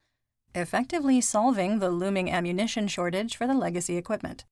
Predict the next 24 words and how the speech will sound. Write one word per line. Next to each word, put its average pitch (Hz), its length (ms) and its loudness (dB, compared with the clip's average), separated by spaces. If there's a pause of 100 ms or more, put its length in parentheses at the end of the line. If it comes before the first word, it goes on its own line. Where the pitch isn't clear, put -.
(1200)
The 180 160 -2
Ministry 240 420 2
of 233 80 4
Defense 180 460 0
of 170 100 -2
Ukraine 190 460 -2
has 185 200 -2
ordered 180 360 -2
three 262 300 -2
hundred 214 340 2
additional 180 480 0
medium-range 180 720 0
reconnaissance 185 640 -2
vector 214 400 -2
drones 190 480 0
from 175 240 -4
Quantum 214 460 0
Systems 180 500 -2
G 190 240 -4
M 185 160 -2
B 180 220 -4
H 185 280 -4
in 175 220 -4
Germany. 190 460 -2